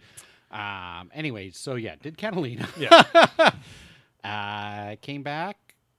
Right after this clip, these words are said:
Speaker 1: worked a couple days,
Speaker 2: Mm-hmm.
Speaker 1: had a nice long weekend,
Speaker 2: Mm-hmm.
Speaker 1: and, uh, now we're back at it.
Speaker 2: Yeah.
Speaker 1: Uh, work's gonna be busy
Speaker 2: Yeah.
Speaker 1: for me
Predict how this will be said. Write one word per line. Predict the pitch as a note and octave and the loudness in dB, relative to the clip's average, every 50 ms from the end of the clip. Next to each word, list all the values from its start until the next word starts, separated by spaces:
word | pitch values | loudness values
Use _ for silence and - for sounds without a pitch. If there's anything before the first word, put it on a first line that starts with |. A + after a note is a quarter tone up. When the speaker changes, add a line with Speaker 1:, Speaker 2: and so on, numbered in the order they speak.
| _ _ | _ _
Speaker 1:
worked | B2 B2 C3+ - - | -10 -10 -10 -10 -14
a | D3+ | -14
couple | - D#3 D3+ - E3 | -12 -12 -12 -12 -10
days, | D#3 D#3+ E3 F3 F#3 G3 G3 G2+ | -10 -8 -8 -8 -10 -12 -12 -12
Speaker 2:
Mm-hmm. | F#2+ C#3 | -12 -12
Speaker 1:
had | B2+ | -10
a | B2+ B2 A#2+ | -10 -10 -10
nice | A#2 B2 B2 B2+ B2+ - D3 | -10 -12 -12 -12 -14 -14 -14
long | C#3+ C3+ C3+ C3+ | -14 -12 -12 -12
weekend, | C3 C#3 D3 - - E3 E3+ E3+ E3+ E3+ F3 E3+ D3 | -12 -14 -16 -16 -16 -14 -14 -14 -14 -14 -16 -14 -14
Speaker 2:
Mm-hmm. | B2+ A2 | -14 -14
Speaker 1:
and, | G#2+ G#2+ G#2+ G#2+ G#2 | -14 -14 -16 -16 -14
uh, | G#2+ G#2 G2+ G2+ G#2 G#2 G2+ G2+ G#2 G2 G2 F#2+ F#2 _ _ | -14 -14 -12 -14 -14 -14 -14 -14 -14 -14 -16 -18 -20 _ _
now | E2+ E2+ F2+ | -20 -18 -18
we're | G2 G#2 F2+ | -16 -18 -18
back | D#2 _ E2 E2+ G2+ A#2 A#2+ - | -18 _ -18 -18 -18 -18 -16 -16
at | A2+ A2+ A2+ G#2 E2+ | -16 -16 -14 -16 -16
it. | E2 F#2 G#2 | -16 -16 -16
Speaker 2:
Yeah. | A#2 B2+ B2+ A2+ _ _ _ | -16 -16 -16 -16 _ _ _
Speaker 1:
Uh, | - E2+ E2 E2 D#2 D#2 E2 | -20 -20 -20 -20 -20 -20 -20
work's | G2 A#2+ C#3+ - - | -20 -20 -20 -20 -20
gonna | _ E3+ E3 D#3 | _ -20 -18 -18
be | E3+ E3+ | -18 -20
busy | D#3 _ F3 F3 D3 G2 C#2 D2+ E2+ F#2 _ _ _ _ _ _ - | -20 _ -20 -20 -20 -20 -20 -20 -20 _ _ _ _ _ _ _ -20
Speaker 2:
Yeah. | - - _ _ _ _ | -20 -20 _ _ _ _
Speaker 1:
for | _ - F#2+ | _ -20 -20
me | F2 F#2 F#2+ D#2 D2 - _ | -18 -16 -18 -18 -18 -20 _